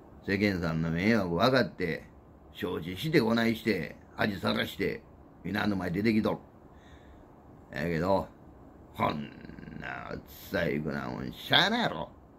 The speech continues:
こんな柄悪のったらあかんで、みんな。ほなな、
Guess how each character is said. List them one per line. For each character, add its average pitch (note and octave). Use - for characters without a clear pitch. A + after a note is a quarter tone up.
こ E2
ん -
な E2+
柄 B2+
悪 F3
の F#3+
っ F3
た F3
ら E3+
あ G3
か G3+
ん G3+
で、 D#3
み G#2
ん G#2+
な。 F2+
ほ D#2+
な E2+
な、 F2+